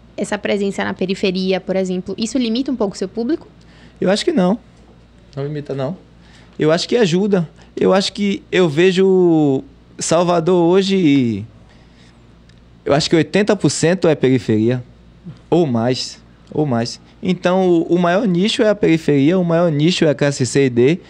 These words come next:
Speaker 2: é o que a gente tenta atender da melhor forma. E se eu te-, eu sou, eu sou um cara muito sonhador, eu sou um cara muito sonhador, eu s-, eu, do Gevelho de Brotas, que é meu bairro de origem,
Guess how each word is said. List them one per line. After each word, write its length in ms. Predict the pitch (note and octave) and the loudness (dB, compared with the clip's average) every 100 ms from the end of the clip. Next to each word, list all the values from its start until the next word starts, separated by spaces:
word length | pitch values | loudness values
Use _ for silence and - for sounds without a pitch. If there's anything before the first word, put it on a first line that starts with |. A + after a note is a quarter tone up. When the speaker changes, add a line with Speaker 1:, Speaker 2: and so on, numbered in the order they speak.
| - - | -20 -6
Speaker 2:
é 100 | B2 | -2
o 80 | B2+ | -2
que 80 | C3 | -2
a 40 | |
gente 180 | C3+ C3+ | -2 -2
tenta 500 | - B2+ C3+ B2+ A#2+ | -4 -2 0 0 -2
atender 600 | B2 C3 A#2+ A#2 C#3 F#3 | -2 -4 0 2 2 0
da 180 | F#3 B2 | -2 -2
melhor 260 | B2+ C3 | 2 0
forma. 480 | B2+ - B2+ D#3+ G3 - - - - - - - | 0 -2 -2 -2 -4 -10 -20 -20 -20 -20 -14 -4
E 800 | D#3+ F3 F3 E3+ E3 D#3+ D#3+ D#3+ - - - - - - - - | -2 0 0 0 -2 -2 -4 -8 -14 -20 -20 -20 -20 -20 -20 -16
se 720 | - - - - C4+ A#3 C#3+ - - - - - - _ - - - - | -12 -10 -8 -2 0 2 0 -4 -20 -20 -20 -20 -20 _ -20 -20 -10 -2
eu 120 | D#3+ | -2
te-, 180 | E3 - | -2 -6
eu 220 | - F#3+ | 0 0
sou, 280 | F3+ G3+ G3 | 2 0 0
eu 120 | E3 E3 | -2 0
sou 140 | F#3 | -2
um 40 | |
cara 200 | F3+ E3+ | 0 0
muito 180 | F3 F3+ | 0 0
sonhador, 540 | - F#3+ D3+ B2+ B2+ C#3+ - - - | 0 0 2 0 0 -2 -12 -20 -10
eu 80 | B2 | -4
sou 140 | C3+ | -4
um 40 | C3 | 0
cara 200 | C3+ C3+ | 0 0
muito 180 | C3+ | -4
sonhador, 560 | - C#3+ A#2 A#2+ C#3 - - | -2 0 2 2 2 0 -2
eu 140 | C3+ | -2
s-, 180 | C3+ - C3 | -2 -6 0
eu, 320 | C3 A#2 - - - - _ - C3 | 0 0 -4 -14 -20 -20 _ -14 -4
do 60 | |
Gevelho 380 | A#2+ B2+ C3 C#3 | 0 2 2 2
de 80 | C3 | 2
Brotas, 560 | B2 C3+ B2+ A2 - - | 2 0 -2 -4 -8 -4
que 80 | A#2 | -2
é 60 | |
meu 160 | B2+ A2 | 0 0
bairro 320 | A#2 A#2+ A2 | 0 0 -2
de 160 | G#2+ A#2+ | 0 -2
origem, 460 | A#2 C3 E3 C3+ | 0 -2 -2 -4